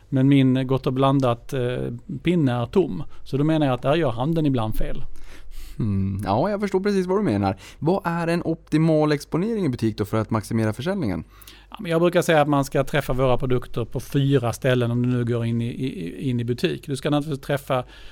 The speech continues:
Speaker 1: på våra produkter i vanliga godis, eh, avdelning, i godishyllan. Du ska träffa på oss i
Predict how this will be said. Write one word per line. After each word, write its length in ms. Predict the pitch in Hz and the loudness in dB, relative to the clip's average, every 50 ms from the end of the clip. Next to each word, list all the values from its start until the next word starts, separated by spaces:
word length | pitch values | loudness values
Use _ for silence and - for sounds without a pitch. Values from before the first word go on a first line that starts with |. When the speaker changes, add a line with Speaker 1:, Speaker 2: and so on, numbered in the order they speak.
| - - - | -16 -4 0
Speaker 1:
på 140 | - 139 131 | 2 2 4
våra 200 | 123 131 127 123 | 4 2 2 2
produkter 460 | - 143 131 127 - - - 131 120 | 0 0 0 0 0 -2 -2 -2 -2
i 120 | 120 123 135 | -2 -2 -6
vanliga 480 | - - - 131 135 131 131 123 123 123 | -8 -10 -6 -2 -2 0 0 0 0 0
godis, 520 | 123 131 131 127 123 117 - - - - | 0 0 2 2 0 0 -2 -6 -8 -8
eh, 280 | - 135 127 127 127 131 - - | -6 -6 -6 -6 -6 -6 -6 -4
avdelning, 580 | - 139 123 117 120 127 123 127 135 151 156 151 | -2 -2 -2 0 0 0 0 0 0 0 0 0
i 60 | 139 | 0
godishyllan. 680 | 139 139 135 131 120 - - 127 123 131 151 180 196 180 | 2 2 2 2 2 2 2 2 4 4 2 2 0 0
Du 100 | 143 131 | -2 -2
ska 140 | - 147 | -4 -4
träffa 240 | - - 131 143 131 | -4 -4 -4 -4 -4
på 120 | 120 - 135 | 0 2 4
oss 220 | 127 120 - - | 6 6 8 8
i 140 | 131 123 | 8 8